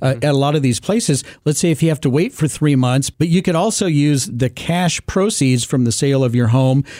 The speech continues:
Speaker 1: then to finance that next step. Uh, you'll even allow the, the senior to stay in that house even after closing for a period of time while they're in that waiting period.
Speaker 2: Correct. We can, uh, typically take, you know, take care of that catch twenty-two that you,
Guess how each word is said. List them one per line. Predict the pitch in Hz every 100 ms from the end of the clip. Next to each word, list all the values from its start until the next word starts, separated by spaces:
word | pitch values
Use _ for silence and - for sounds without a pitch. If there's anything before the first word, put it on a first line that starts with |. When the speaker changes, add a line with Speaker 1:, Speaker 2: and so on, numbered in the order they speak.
| -
Speaker 1:
then | 135 131
to | - 131
finance | 107 147 180 208 120 110 -
that | 127 117
next | 113 104 -
step. | - 117 139 - - -
Uh, | 127 123
you'll | 165 240
even | 202 156
allow | 139 131 135 143 131 - -
the, | 123 143
the | 131 143
senior | 180 208 180
to | - 135
stay | - 156 156
in | 151
that | 143 127
house | 131 156 139 -
even | 202 240 196
after | 160 175 - 135
closing | - 156 190 151 131 127 - - -
for | - 156
a | 139
period | 196 185 143
of | 117
time | 170 165 135
while | 143 139
they're | 139 139
in | 139
that | 131
waiting | 123 139 127
period. | 110 117 87 82 - - - _ -
Speaker 2:
Correct. | 143 127 98
We | 123 151
can, | 143 117
uh, | 107 104
typically | 101 180 180 - 107
take, | 120 113 _ _ -
you | 107
know, | 101
take | 131 117
care | 120
of | 117
that | 101
catch | - 131 -
twenty-two | - 117 101 - 175 98 104 _ _ _
that | - 98 104
you, | 104 101